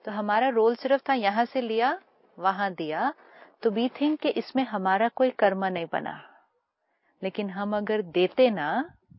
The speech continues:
तो वो लेते कहाँ से? And most important, हम क्यों गलत चीज देने के निमित्त बने, अगर हमें लगता है कि वो चीज सही नहीं है? तो जो चीज हम नहीं खाते, हम नहीं पीते,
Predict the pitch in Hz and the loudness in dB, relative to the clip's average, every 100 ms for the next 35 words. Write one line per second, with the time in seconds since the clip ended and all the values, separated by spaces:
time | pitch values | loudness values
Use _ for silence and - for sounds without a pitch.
0 | - - - - - - 202 226 208 165 | -20 -20 -20 -20 -12 -8 -2 -2 0 -2
1 | 175 226 226 233 226 - - 240 - _ | 0 0 0 0 -4 -6 -6 -6 -8 _
2 | _ _ - 185 185 196 226 - 214 208 | _ _ -10 -6 -2 0 0 0 -2 0
3 | 220 - 233 - 190 196 226 - - 262 | -2 0 -4 -2 0 2 0 -2 -2 0
4 | 254 214 214 226 - - 226 214 208 196 | 2 2 4 2 0 -4 -2 -2 0 2
5 | 202 208 202 208 190 190 190 185 185 185 | 2 0 -2 -2 -2 -4 -4 0 0 0
6 | 190 - - 196 208 190 170 202 214 - | -4 -10 -6 -2 0 -2 -2 0 0 2
7 | 196 190 202 180 196 185 185 - 175 170 | 0 2 2 0 -2 -2 -2 2 2 2
8 | 156 165 - - 180 196 - _ - - | -4 -6 -10 -14 -14 -18 -20 _ -20 -8
9 | - 202 - 220 254 - - 185 165 202 | -2 0 4 4 4 0 0 0 2 -2
10 | - _ - _ - 220 262 294 285 - | -6 _ -20 _ -4 -2 0 0 0 0
11 | 214 160 - - - _ _ _ _ _ | 2 2 -2 -8 -10 _ _ _ _ _
12 | _ _ _ _ _ _ - 208 233 262 | _ _ _ _ _ _ -6 -2 0 0
13 | 262 247 254 - 190 - 165 147 160 | 0 0 -2 -4 -6 -2 -2 -2 -6